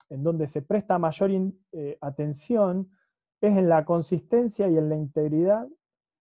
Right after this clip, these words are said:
por sobre otros desafíos que vamos a ver ahora más adelante. Para lograr esta,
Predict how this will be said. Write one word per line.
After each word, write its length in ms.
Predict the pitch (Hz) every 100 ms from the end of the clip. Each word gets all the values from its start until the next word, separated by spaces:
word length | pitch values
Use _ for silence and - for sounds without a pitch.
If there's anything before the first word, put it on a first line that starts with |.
| _
por 120 | 151
sobre 240 | 131 156 170
otros 240 | 190 165
desafíos 640 | 160 151 151 - 190 185
que 120 | - 156
vamos 260 | 160 147
a 80 | 151
ver 160 | 147 156
ahora 200 | 156 143
más 220 | 147 143
adelante. 560 | 139 135 131 117 110 _ _ _ _ _ _ _ _ _ _ _ _ _
Para 280 | 151 156 156
lograr 580 | 170 196 247 262 262 - _ _
esta, 1400 | 294 208 - 202 185 175 165 160 156 147 147 139 135 127